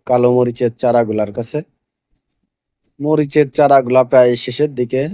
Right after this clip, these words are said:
আর সামান্য কিছু চারা আছে। এই যে দেখতে পাচ্ছেন বড় চারাগুলা আমি এই বালতি থেকে উঠিয়ে ফেলেছি,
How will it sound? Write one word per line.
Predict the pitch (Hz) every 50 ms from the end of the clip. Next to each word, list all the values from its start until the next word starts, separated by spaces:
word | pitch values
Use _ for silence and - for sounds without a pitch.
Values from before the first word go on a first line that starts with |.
| -
আর | - 117 113 110 107
সামান্য | 107 120 110 117 123 135 139 139
কিছু | 127 - 113 - 123
চারা | 120 127 135 131 127 123
আছে। | 107 104 - - 135 143 - _ _ _ _ _ _ _ _ _ _ _ _ _ _ _ _ _ _ _ _ _ _ _ _ _ _ _ _ _ _ _ _ _
এই | - 113 120
যে | 110 117 113
দেখতে | 117 117 - - 127
পাচ্ছেন | 123 123 120 - 135 123 123 123
বড় | 113 123 127 131 127
চারাগুলা | 123 - 123 120 120 117 107 113 117 120
আমি | 123 123 127
এই | 127 123
বালতি | 117 117 113 110 120 117
থেকে | 117 120 127 131
উঠিয়ে | 120 117 117 - 131 123
ফেলেছি, | 120 131 127 127 127 123 - 151 160 196